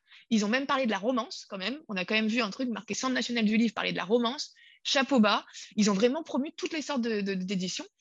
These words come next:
Mais ça aussi, ça rentre dans l'édi-, dans l'équation et ça rentre tout ça. Et en effet, apprendre à chaque pays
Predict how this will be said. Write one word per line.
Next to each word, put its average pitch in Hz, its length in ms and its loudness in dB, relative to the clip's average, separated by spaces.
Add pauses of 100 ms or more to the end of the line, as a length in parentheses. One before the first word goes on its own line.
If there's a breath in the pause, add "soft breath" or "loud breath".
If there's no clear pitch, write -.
Mais 185 80 -6
ça 196 160 -4
aussi, 214 220 -2
ça 294 160 -4
rentre 220 180 0
dans 214 100 0
l'édi-, 190 400 -2
dans 208 120 0
l'équation 196 500 -4
et 285 80 -2
ça 208 140 -2
rentre 190 220 -2
tout - 100 -10
ça. - 200 -2 (280 loud breath)
Et 214 80 6
en 175 100 2
effet, 175 200 0
apprendre 285 280 -2
à 214 40 -2
chaque - 280 -2
pays 185 340 0